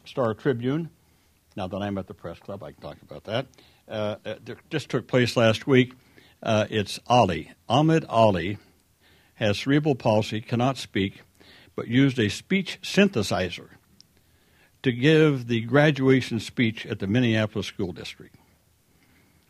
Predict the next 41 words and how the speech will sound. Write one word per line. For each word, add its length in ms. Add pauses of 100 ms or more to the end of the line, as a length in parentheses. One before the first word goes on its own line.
"It's 140
a 40
blessing," 520
Ali 280
said 220
of 60
his 140
accomplishment. 640
"That 140
was 140
one 140
of 60
my 160
happiest 560
days." 420 (640)
The 80
twenty-one-year-old 960
Somali 580
American 580
long 300
had 180
a 60
yearning 340
to 120
speak 360
in 100
front 200
of 80
a 40
crowd, 440 (720)
but 120
his 140
voice 360
never 280
let 180
him. 240 (520)
That 200
is, 300
until 220
he 80
discovered 540